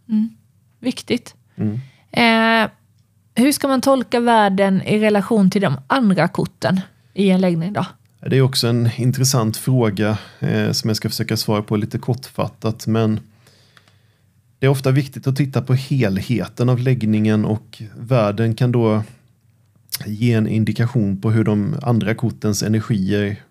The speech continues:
Speaker 2: kommer samman till en helhet. Och det kan också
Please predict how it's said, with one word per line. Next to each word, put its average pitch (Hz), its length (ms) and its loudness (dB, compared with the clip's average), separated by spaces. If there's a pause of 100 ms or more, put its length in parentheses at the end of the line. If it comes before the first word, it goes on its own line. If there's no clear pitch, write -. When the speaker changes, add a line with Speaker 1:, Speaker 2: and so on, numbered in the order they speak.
(320)
Speaker 2:
kommer 107 240 0
samman 101 500 0
till 104 160 -2
en 104 340 0
helhet. 98 760 -4 (840)
Och - 100 -4
det 120 60 4
kan 120 180 0
också 110 580 0